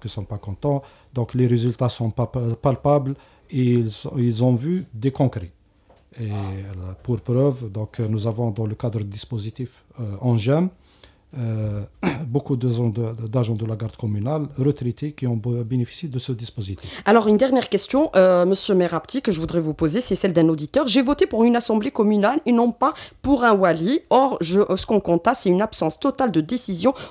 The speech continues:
Speaker 2: au profit des citoyens de la commune. Les citoyens ne sont pas concertés, ne sont pas sollicités, n'a-, n'apportent pas leur point de vue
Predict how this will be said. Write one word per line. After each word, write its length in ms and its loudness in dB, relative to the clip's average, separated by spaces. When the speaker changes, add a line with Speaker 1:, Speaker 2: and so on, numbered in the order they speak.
Speaker 2:
au 80 4
profit 400 2
des 100 -2
citoyens 520 0
de 100 0
la 100 2
commune. 320 2
Les 160 2
citoyens 520 0
ne 40 -4
sont 220 -2
pas 140 0
concertés, 600 0
ne 140 10
sont 240 2
pas 160 4
sollicités, 840 -4
n'a-, 360 0
n'apportent 460 0
pas 220 2
leur 220 0
point 180 2
de 100 0
vue 160 -2